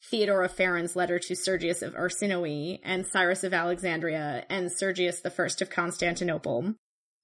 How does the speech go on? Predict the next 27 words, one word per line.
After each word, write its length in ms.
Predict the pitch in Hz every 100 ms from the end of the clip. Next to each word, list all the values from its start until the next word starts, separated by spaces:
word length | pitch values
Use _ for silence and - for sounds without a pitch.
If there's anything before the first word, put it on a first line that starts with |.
| -
So 160 | - 202
they 160 | 233
read 220 | 240 277
them 120 | 247 262
out, 440 | 277 190 185 - _ -
and 120 | 214
then 120 | 208
they 160 | 202 -
argued 440 | 269 285 254 240
against 420 | 208 254 320 294 -
them, 440 | 127 98 170 208 _ _
and 180 | 208 202
then 140 | 196
they 100 | 170
condemned 480 | - 180 180 185 71
them. 240 | 58 - - _ _ _ _ _ _ _
And 160 | 240 254
in 160 | 254
the 80 | 262
final 420 | 254 240 277 339
session, 680 | 320 214 202 175 175 202 208 -
one 180 | 202
hundred 340 | 208 240 262 285
and 160 | 262
sixty-one 580 | 240 - - 247 214 208 -
Orthodox 580 | 208 226 262 247 240 -
texts, 560 | - - - - -